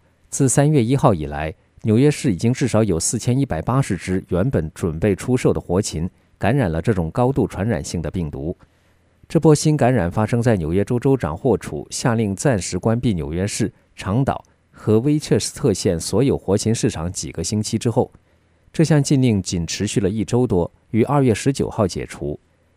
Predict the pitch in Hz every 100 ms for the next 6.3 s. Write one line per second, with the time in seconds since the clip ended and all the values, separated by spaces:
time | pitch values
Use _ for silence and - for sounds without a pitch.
0 | _ - 156 139 151 135 123 120 117 120
1 | - 107 - 120 135 110 143 85 - 78
2 | 90 80 92 64 _ _ _ _ - 151
3 | 147 113 147 131 107 80 - 107 85 110
4 | 95 - 135 113 104 117 113 78 78 90
5 | 120 95 - 104 76 - 95 101 90 -
6 | 87 110 110